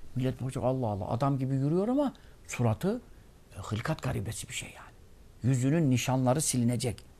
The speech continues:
Tabii bir manası da şu var. E, evvelce meşhurluğu bütün kulakları doldurmuşken, şöhreti alemi sarmış iken, e, unutulacak.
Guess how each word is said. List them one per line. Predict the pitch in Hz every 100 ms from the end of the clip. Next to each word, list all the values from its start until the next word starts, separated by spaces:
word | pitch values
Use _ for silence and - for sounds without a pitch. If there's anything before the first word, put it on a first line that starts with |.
| - - - - - - - - -
Tabii | - 240 233
bir | 294
manası | 269 233 220 196 -
da |
şu | 165 175
var. | 202 277 - - - - - - -
E, | 101 117 110 - -
evvelce | 127 151 170 156
meşhurluğu | 143 143 160 147 156 165
bütün | 139 165 156
kulakları | 147 143 151 147 156
doldurmuşken, | 139 139 147 165 - 180 226 - - -
şöhreti | - 165 156 151 156
alemi | 151 151 160
sarmış | 156 139 156 185
iken, | 190 220 294 233 - - - - - - -
e, | 147 147
unutulacak. | - 170 151 147 135 127 95